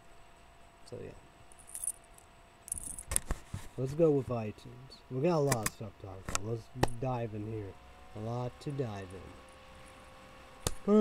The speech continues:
got a lot of stuff to dive in. We got college football,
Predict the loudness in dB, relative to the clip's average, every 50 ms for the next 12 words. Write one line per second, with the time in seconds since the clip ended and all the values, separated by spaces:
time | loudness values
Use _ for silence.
0 | 10 10 8 8 8 8 8 6 6 4 2 2 2 0 -4 -6 -6 -6 -6 -4
1 | -2 -2 0 0 -2 -2 -2 -4 -6 -8 -10 -10 -12 -10 -8 -6 -6 2 4 4
2 | 4 4 2 -2 -6 -10 -10 -6 -4 -2 0 2 2 2 2 2 0 0 0 0
3 | -2 -4 -8 -10 -6 -2 -2 -2 -2 -4 -6 -8 -10